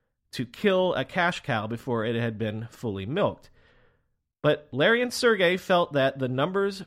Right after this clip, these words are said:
proved their new model was superior, and as ever, they were more than willing to have faith in the math. So over the protests of the advertisers that Armstrong had carefully cultivated,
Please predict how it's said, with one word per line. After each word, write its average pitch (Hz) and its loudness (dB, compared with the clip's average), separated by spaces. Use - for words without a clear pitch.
proved 175 0
their 160 4
new 156 2
model 135 2
was 139 0
superior, 147 -2
and 120 -6
as 151 -2
ever, 139 -2
they 101 -6
were 123 -4
more 151 2
than 214 2
willing 160 2
to 139 -4
have 127 -4
faith 147 -6
in 113 -6
the 135 -4
math. 175 -2
So 160 6
over 208 6
the 220 2
protests 196 0
of 127 -4
the 120 -4
advertisers 135 -2
that 117 0
Armstrong 120 -4
had 104 -6
carefully 120 -6
cultivated, 98 -4